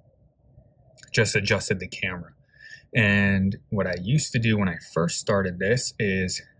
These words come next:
I would take a, a picture. I wouldn't like how it was rotated, and, um, I would rotate the camera a little bit, take another picture, and I would keep going that way.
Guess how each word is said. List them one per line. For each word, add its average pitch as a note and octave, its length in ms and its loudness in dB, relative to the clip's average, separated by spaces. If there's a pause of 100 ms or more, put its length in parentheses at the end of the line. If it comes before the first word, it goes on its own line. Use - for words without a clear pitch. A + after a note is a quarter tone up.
(140)
I G2+ 80 -4
would F#2+ 120 -4
take G#2 280 -4
a, F2 280 -2 (100)
a - 40 -16
picture. C3+ 600 0 (720)
I G#2+ 60 -2
wouldn't A2+ 340 2
like G#2+ 400 0 (320)
how G#2 240 2
it G2 80 -4
was F#2+ 180 -6
rotated, G2+ 760 0 (600)
and, G2+ 720 4 (120)
um, F#2 640 -4 (1600)
I A#2+ 120 2
would G#2+ 380 2 (380)
rotate G2+ 460 -2
the - 80 -10
camera G#2 420 0
a G2+ 40 -4
little G#2 160 0
bit, G2 200 -2
take - 220 -6
another F#2+ 300 -6
picture, - 340 -6
and G2+ 100 -4
I F2+ 80 -4
would F2+ 120 -10
keep - 200 -10
going F2+ 280 -6
that - 240 -12
way. - 120 -16